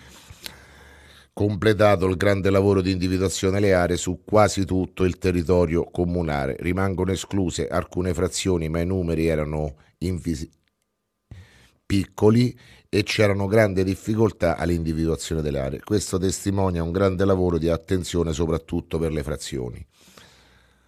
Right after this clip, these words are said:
<coughs> Oggi, dopo nove mesi e un giorno,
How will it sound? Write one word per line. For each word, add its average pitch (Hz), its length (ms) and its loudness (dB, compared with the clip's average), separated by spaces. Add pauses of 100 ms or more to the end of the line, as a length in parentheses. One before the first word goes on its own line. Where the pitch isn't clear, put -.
(720)
<coughs> - 440 2 (520)
Oggi, 107 680 2
dopo 92 300 2
nove 90 280 0
mesi 90 680 -2 (840)
e - 100 -6
un 95 220 -2
giorno, 87 640 -2